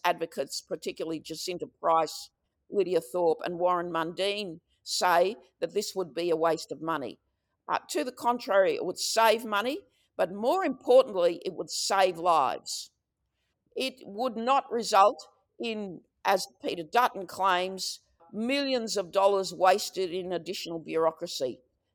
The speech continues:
No, we're asking for Indigenous people to have a say. And the point is, of course,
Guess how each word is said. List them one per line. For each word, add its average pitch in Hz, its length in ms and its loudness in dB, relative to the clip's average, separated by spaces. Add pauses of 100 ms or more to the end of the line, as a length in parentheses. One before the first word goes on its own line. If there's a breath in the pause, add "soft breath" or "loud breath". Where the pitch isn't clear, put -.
No, 196 420 2
we're 180 300 0
asking 190 420 0
for 175 160 -6
Indigenous 180 520 -10
people 202 360 -6
to 175 80 -4
have 165 200 -2
a 160 40 -4
say. 160 500 0 (400 soft breath)
And 220 160 -6
the 226 60 -6
point 392 340 -8
is, 277 160 -4
of 185 120 -10
course, 190 460 -4